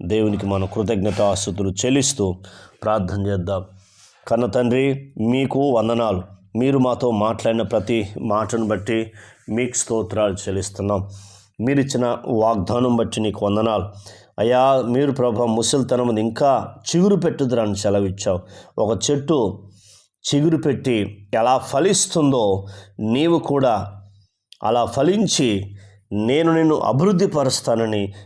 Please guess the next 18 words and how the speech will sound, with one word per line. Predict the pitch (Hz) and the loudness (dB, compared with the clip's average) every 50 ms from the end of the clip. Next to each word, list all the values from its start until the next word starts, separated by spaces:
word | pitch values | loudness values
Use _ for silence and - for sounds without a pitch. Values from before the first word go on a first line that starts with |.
| - - | -14 -6
నువ్వు | - 110 113 107 98 | -2 -2 0 0 0
చేసిన | - 117 113 110 - 120 113 117 107 101 104 - - 98 | 0 0 0 0 0 0 0 0 0 -2 -4 -6 -4 -2
వాగ్దానం | 98 104 107 110 98 90 - 117 120 135 131 117 | 0 2 2 0 0 -2 -2 0 0 0 2 0
బట్టి | 120 104 - - 113 | 0 -2 -2 -2 -2
మేము | 104 104 104 101 101 | 0 0 0 -2 -2
స్తుతిస్తున్నాం. | - - - 135 135 135 160 143 - - - 110 101 98 90 82 - - - - - - _ _ - - | -4 -4 -2 -4 -2 -2 -2 -4 -4 -4 -4 -4 -4 -2 -4 -6 -8 -12 -18 -20 -20 -20 _ _ -8 -4
మిమ్మల్ని | 110 120 120 123 127 131 131 127 117 95 | -2 0 2 2 2 2 2 2 0 0
ఘనపరుస్తున్నాం, | 95 110 117 135 143 135 147 151 143 - - - - 110 98 90 80 85 - - - - - _ _ - | -2 -2 -2 -2 0 0 0 0 0 -2 -4 -4 -4 -4 -4 -4 -4 -8 -12 -16 -20 -20 -20 _ _ -4
మిమ్మల్ని | 104 113 123 127 131 139 139 135 120 | -2 0 2 4 4 4 4 2 2
హెచ్చిస్తున్నాం. | 110 117 117 113 113 - 170 - - - - 151 135 123 113 107 95 | 2 0 -2 -2 0 -2 0 0 -2 -2 -2 -2 0 0 0 -2 -2
తండ్రి, | 101 - 113 113 107 120 131 131 | -2 -2 -2 0 0 0 0 2
నీకు | 123 117 113 - 117 | 0 0 -2 0 0
వందనాలు. | 110 107 110 113 110 104 92 92 - - - - - - _ _ - 98 101 | 0 0 0 0 0 -2 -2 -4 -6 -12 -18 -20 -20 -20 _ _ -6 -4 -2
మీ | 110 117 127 139 139 143 139 | 0 2 2 2 4 4 4
మందిరంలో | 127 127 131 139 147 147 147 147 147 139 123 | 4 4 4 4 4 4 2 2 2 2 2
నాటబడే | 117 117 120 117 - 117 107 120 113 113 107 | 2 2 0 0 -2 0 0 0 2 2 4
వారమై, | 104 104 101 104 95 95 95 90 92 - - - - - - - _ - 98 | 4 4 2 2 0 0 -2 -4 -6 -8 -14 -18 -18 -18 -20 -18 _ -6 -2
మీ | 107 117 127 | 0 2 2